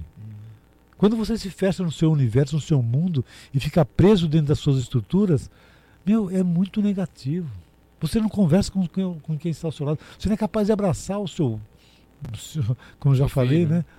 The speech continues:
Speaker 2: O teu filho, a pessoa que está perto de você, tua mãe, tua namorada.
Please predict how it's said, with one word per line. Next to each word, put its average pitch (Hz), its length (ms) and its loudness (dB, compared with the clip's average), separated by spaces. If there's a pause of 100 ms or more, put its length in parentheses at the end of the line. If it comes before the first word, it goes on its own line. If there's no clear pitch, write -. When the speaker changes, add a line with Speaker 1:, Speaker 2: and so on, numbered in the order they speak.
Speaker 2:
O - 60 -20
teu 214 120 -2
filho, 202 380 -2
a - 20 -2
pessoa 156 240 -4
que 143 60 -8
está 170 140 -6
perto 156 240 -2
de 147 80 -6
você, 131 400 -6
tua 127 180 -4
mãe, 113 320 0
tua 123 140 -2
namorada. 113 520 0